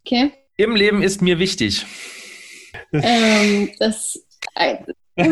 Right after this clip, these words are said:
Speaker 1: dass mein Pferd eigentlich immer bei mir ist und dass ich glücklich bin. Ja.
Speaker 2: Okay.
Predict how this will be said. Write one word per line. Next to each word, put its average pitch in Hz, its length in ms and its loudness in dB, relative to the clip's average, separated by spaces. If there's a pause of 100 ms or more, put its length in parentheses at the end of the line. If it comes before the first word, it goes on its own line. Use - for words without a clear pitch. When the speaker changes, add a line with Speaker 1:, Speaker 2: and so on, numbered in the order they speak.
(920)
Speaker 1:
dass 285 240 0
mein 262 200 2
Pferd 294 300 -2
eigentlich 226 480 -2
immer 226 180 0
bei 226 140 -2
mir 247 380 4
ist - 240 -4
und 254 180 0 (140)
dass 285 200 -2
ich 277 120 0
glücklich 247 380 -2
bin. 185 320 -2 (640)
Ja. 208 140 2
Speaker 2:
Okay. - 280 -2